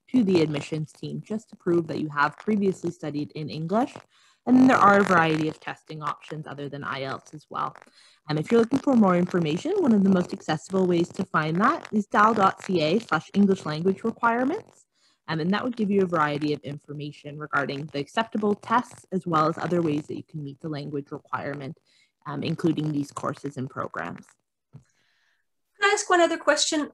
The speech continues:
Speaker 2: uh, Laura, just to follow up on, on, on Maximo's, uh, inquiry? Um, so if I have my transcript from my, um,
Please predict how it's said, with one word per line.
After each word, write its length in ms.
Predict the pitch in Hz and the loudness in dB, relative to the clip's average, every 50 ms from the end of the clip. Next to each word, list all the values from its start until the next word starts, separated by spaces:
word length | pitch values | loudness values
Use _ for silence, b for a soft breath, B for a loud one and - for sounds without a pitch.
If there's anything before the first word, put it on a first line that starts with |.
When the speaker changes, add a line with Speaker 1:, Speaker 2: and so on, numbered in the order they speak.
| - | -2
Speaker 2:
uh, 240 | 254 262 262 262 - 269 | 0 2 2 2 0 2
Laura, 240 | 269 269 269 269 | 2 4 4 4
just 220 | 254 277 302 - - | 2 0 -2 -4 -4
to 60 | 330 | -2
follow 240 | - 311 277 254 247 | 0 0 2 2 2
up 180 | 247 247 247 | 2 2 2
on, 200 | 240 226 214 208 - | 0 0 0 0 -2
on, 240 | 214 208 202 202 190 - | 0 0 0 -2 -4 -4
on 220 | 196 196 190 190 | -4 -4 -4 -2
Maximo's, 800 | 208 208 220 220 - - 247 220 214 202 202 202 202 - - - | 0 0 0 0 0 -2 -2 -2 -2 -2 -2 -2 -2 -2 -2 -2
uh, 320 | - 202 190 190 185 185 180 - | -2 -2 0 0 0 0 -2 -4
inquiry? 800 | 208 196 185 180 - - 202 202 202 202 202 202 202 202 202 B B B B B B B B | -8 -10 -10 -6 -2 0 2 2 2 2 0 0 -2 -2 -4 B B B B B B B B
Um, 340 | 247 247 247 247 247 247 - _ _ _ | 6 8 8 6 6 2 -2 _ _ _
so 340 | - - - 294 277 - - - | -4 0 2 2 2 0 0 0
if 180 | 277 262 - 233 | -2 0 2 4
I 160 | 254 285 330 | 4 4 4
have 280 | 330 339 330 320 - | 4 2 0 0 2
my 420 | 285 269 262 247 240 233 233 233 - - _ - | 2 4 6 6 6 6 2 -2 -6 -12 _ -10
transcript 680 | - - 247 233 226 226 - - 175 - - - - - - | -6 -2 -2 0 -2 -2 -4 -6 -6 -8 -8 -12 -14 -12 -12
from 480 | - - - 220 208 202 202 202 208 208 196 | -8 -2 2 4 4 4 4 2 0 -2 0
my, 560 | 196 190 190 185 185 190 190 185 190 185 - - | 2 4 4 4 4 2 2 2 0 0 0 0
um, 380 | 180 175 175 175 170 170 180 | -2 -2 -2 -4 -8 -10 -12